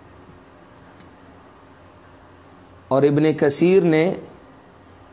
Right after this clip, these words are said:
اس بات کی رد کی ہے کہ مردے،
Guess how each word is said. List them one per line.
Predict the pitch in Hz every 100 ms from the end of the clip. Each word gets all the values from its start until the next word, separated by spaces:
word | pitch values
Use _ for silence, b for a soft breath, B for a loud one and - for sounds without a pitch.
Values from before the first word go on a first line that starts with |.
| - - - - - - - - - -
اس | 139
بات | 131 143 156 156
کی | - 151
رد | 156 160
کی | - 151 139
ہے | 135 127 120 - - - - - - - - - - - - - - - - - - - - - -
کہ | 143
مردے، | 139 147 156 180